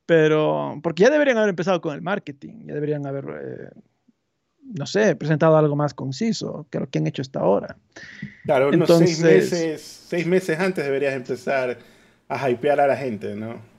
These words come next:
Speaker 2: Eh,
Speaker 1: Claro, a,
Speaker 2: si es que
Speaker 1: alguito,
Speaker 2: ibas a
Speaker 1: bueno.
Speaker 2: salir la primera mitad,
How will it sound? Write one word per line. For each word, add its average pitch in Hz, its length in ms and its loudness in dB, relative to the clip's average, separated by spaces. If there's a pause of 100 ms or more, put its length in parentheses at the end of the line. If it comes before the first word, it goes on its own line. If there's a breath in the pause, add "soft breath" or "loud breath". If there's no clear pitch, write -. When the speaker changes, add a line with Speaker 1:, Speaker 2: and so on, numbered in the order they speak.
(120)
Speaker 2:
Eh, 113 420 -12
Speaker 1:
Claro, 170 540 2
a, 165 340 -14
Speaker 2:
si 170 80 -4
es - 40 -8
que 220 80 -10
Speaker 1:
alguito, 139 240 -6
Speaker 2:
ibas 151 200 0
a 139 60 -6
Speaker 1:
bueno. 156 140 -8
Speaker 2:
salir 220 160 -10 (560 soft breath)
la 127 160 -6
primera 135 300 -4
mitad, 135 420 -4